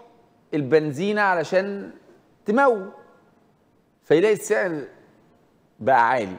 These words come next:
فيتعاركوا مع بعض. فالسواق يتعارك مع العامل الغلبان اللي زيه،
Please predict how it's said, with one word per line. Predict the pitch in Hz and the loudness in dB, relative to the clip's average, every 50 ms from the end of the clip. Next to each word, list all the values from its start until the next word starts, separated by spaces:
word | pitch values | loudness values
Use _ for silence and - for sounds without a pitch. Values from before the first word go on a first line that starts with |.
| - - - | -16 -16 0
فيتعاركوا | - 156 175 - 180 185 262 269 - 214 | 2 2 2 4 2 2 2 2 0 -2
مع | 233 226 208 | 0 0 2
بعض. | 196 220 214 196 - - - - - - - - _ _ _ _ _ _ _ _ _ _ _ _ _ _ _ _ _ _ _ _ _ - _ | 2 2 2 2 0 -4 -10 -16 -18 -20 -20 -20 _ _ _ _ _ _ _ _ _ _ _ _ _ _ _ _ _ _ _ _ _ -20 _
فالسواق | - 156 147 - - 175 170 190 220 254 247 - - - - - - _ _ _ _ _ _ _ _ - | -2 -2 -2 2 2 2 4 4 4 2 2 -2 -8 -18 -20 -20 -20 _ _ _ _ _ _ _ _ -6
يتعارك | 131 143 - 143 170 220 233 233 226 165 | -4 -2 0 2 2 2 2 0 0 -2
مع | 208 226 226 220 226 226 226 226 220 - - 180 | -2 -2 0 0 0 0 0 -2 -4 -4 -6 -4
العامل | 180 170 160 185 220 226 220 220 214 196 | -2 -2 0 0 -2 -2 0 2 2 2
الغلبان | 180 165 143 160 165 160 139 151 180 196 208 202 | 2 4 2 2 2 2 2 2 2 2 2 0
اللي | 190 170 165 160 | -2 -2 -2 -2
زيه، | 143 117 185 185 180 165 165 175 180 | 2 2 2 2 2 0 -2 -2 -2